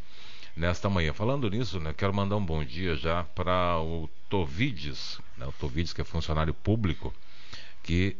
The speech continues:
acompanha aí, e eu tava numa loja de produtos naturais aí, né, comprando um chazinho, né,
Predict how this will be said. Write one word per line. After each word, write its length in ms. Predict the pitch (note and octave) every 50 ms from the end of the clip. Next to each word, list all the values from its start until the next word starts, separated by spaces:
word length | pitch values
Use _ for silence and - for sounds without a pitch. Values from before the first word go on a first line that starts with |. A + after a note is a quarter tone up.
| - -
acompanha 800 | D#2+ F#2 - - F#2 E2+ D2+ - - E2+ F2 F#2+ G2+ F#2 D2+ C#2+
aí, 320 | D2 D2+ D#2+ E2+ F#2 F#2+ - - -
e 680 | D2+ D2+ D2 D2 C#2+ C#2 C2+ C2 B1+ B1 - - - - - - - -
eu 80 | - C2
tava 300 | - - E2 E2 D#2 D#2+
numa 240 | D#2+ D2+ D2 C#2 C#2
loja 300 | D2 D#2 D#2+ D#2+ D2+ C#2
de 120 | C2+ C2
produtos 480 | - - C#2 C#2 C2+ D#2 C#2+ - - -
naturais 580 | C#2 C2 - - C2 C2+ D2 E2+ E2+ D#2 C2+
aí, 140 | C#2+ D2 D#2+
né, 140 | D#2 C#2 B1+ -
comprando 360 | D#2 D#2 D2+ - F#2+ G#2 A2+
um 40 | G2
chazinho, 640 | - - A2+ A2 F2+ C#2+ E2 E2+ E2 D2 B1+ B1
né, 220 | C2 C#2 D2 D#2